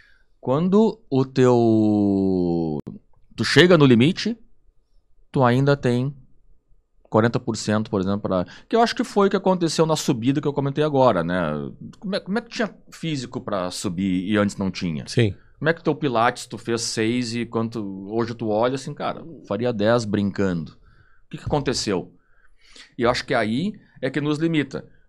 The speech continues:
Speaker 1: Quando a gente fala aqui de um patrimônio, ahn, ideal, o, o patrimônio que a gente fala do aposentado rico seria de quinze milhões de
Speaker 2: Não,
Speaker 1: reais.
Speaker 2: três milhões de dólares.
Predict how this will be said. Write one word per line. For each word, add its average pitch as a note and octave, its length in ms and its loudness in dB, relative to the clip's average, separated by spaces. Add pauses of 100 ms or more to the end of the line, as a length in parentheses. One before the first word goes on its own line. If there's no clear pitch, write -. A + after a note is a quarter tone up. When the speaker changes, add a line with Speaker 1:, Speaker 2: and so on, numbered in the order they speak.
(120)
Speaker 1:
Quando A#3 360 4
a G#3 60 4
gente G3 220 -2
fala C#3+ 340 0
aqui G#2+ 300 -2 (840)
de G#2 440 2 (220)
um A2+ 140 -2
patrimônio, G#2+ 1000 2
ahn, D#2 880 0 (360)
ideal, G#2 560 4
o, D2+ 380 -4
o E2 160 -10
patrimônio G2 460 0
que A2+ 60 -2
a - 20 -2
gente G#2+ 100 -8
fala A2+ 260 2
do G#2 180 0
aposentado G#2+ 460 0
rico G#2 180 0
seria G#2+ 260 4
de G2 120 0
quinze A2 340 0
milhões G2+ 300 4
de B2+ 60 8
Speaker 2:
Não, B2 100 8
Speaker 1:
reais. E2 300 2
Speaker 2:
três B2 320 6
milhões A2+ 300 4
de A#2 80 -2
dólares. F#2 680 -2